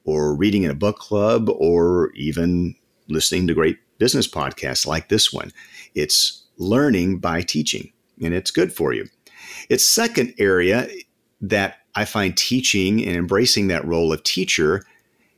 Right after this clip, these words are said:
is really great for the business because it's great for checking your mindset. Specifically, teaching tests your assumptions about your learners.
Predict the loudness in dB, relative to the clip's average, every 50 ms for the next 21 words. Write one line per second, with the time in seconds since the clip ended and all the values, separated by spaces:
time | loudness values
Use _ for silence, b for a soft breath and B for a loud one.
0 | b _ -2 0 2 2 2 2 -2 -2 -4 -2 0 2 2 2 2 2 2 0
1 | 0 0 -2 -2 -2 0 0 0 0 0 0 -2 -2 -4 -4 -4 -6 _ _ _
2 | _ -12 -8 -4 -2 0 0 0 0 -2 -4 -4 0 0 0 0 0 -2 -4 -4
3 | -2 -2 0 0 0 0 0 0 0 0 0 -2 -4 _ _ _ _ _ _ _
4 | _ _ -4 -2 0 0 0 0 0 0 0 2 0 0 0 -2 -6 -8 -12 _
5 | _ _ _ _ _ _ _ -6 -6 -4 -2 -2 0 2 2 2 2 0 -2 -2
6 | -2 0 0 0 -2 -4 b b b b b b _ _ _ _ _ _ _ -8
7 | -6 -4 -4 -2 -2 0 0 0 0 0 0 -2 -4 -6 _ _ _ -8 -4 -4
8 | -2 -2 0 0 0 2 2 2 2 2 0 0 -2 -2 -2 -2 -2 -2 -2 0
9 | 0 -2 -2 -4 -10 _ _ _ _ _ _ _ _ -8 -6 -4 -2 -2 -2 -2
10 | 0 0 2 2 2 0 0 -2 -2 -4 -4 -6 -6 -8